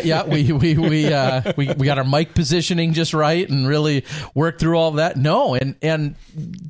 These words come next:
Speaker 1: th-, of course, there's an, there's an element of, of rust, even if you're prepped and ready to go and you feel like, you know, you know the course, you know the people, blah, blah, blah, you had the press conference,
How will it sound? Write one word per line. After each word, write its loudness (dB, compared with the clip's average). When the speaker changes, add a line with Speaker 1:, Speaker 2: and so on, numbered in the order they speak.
Speaker 1:
th-, -2
of -2
course, 0
there's 0
an, -4
there's 0
an -2
element 0
of, -2
of -2
rust, 2
even 2
if -2
you're 2
prepped -2
and 0
ready 2
to 0
go 0
and 2
you 2
feel 0
like, 0
you 2
know, 0
you 0
know 2
the -2
course, 0
you 2
know 0
the -2
people, 0
blah, 0
blah, 0
blah, 2
you 0
had 0
the -4
press -2
conference, -2